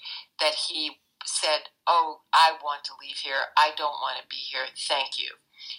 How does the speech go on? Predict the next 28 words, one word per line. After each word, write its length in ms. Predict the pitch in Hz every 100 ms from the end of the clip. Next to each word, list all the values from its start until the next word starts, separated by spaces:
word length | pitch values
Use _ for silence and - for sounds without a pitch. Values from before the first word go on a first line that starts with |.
| - _ _ _
Um, 300 | 143 135 127 -
his, 140 | 156 - 147 - -
so 400 | - 151 139 131
his 180 | - 151
luggage 380 | 156 151 156 -
was 140 | 139
taken. 340 | - 202 208 220 202
He 80 | -
spent 320 | - 160 139
one 180 | 143 160
night 220 | 165 143
in 160 | 139 127
the 80 | 135
dorm, 400 | 151 165 165 165 _ _ _ _ _ _ -
and 560 | 139 139 139 139 - - _ _
he 260 | - 160 151
was 460 | 151 139 135 - -
the 80 | 156
next 360 | 151 156 - -
day 340 | 143 135 135 - - _ -
met 480 | 160 170 190 - - _
by, 480 | 143 139 139 139 - -
uh, 400 | 131 127 120 - _ 135
a 40 |
social 420 | - 165 165 190
worker 420 | 208 214 214 214 - _ _ - -
who 140 | 151 135
ran 440 | 143 143 143 143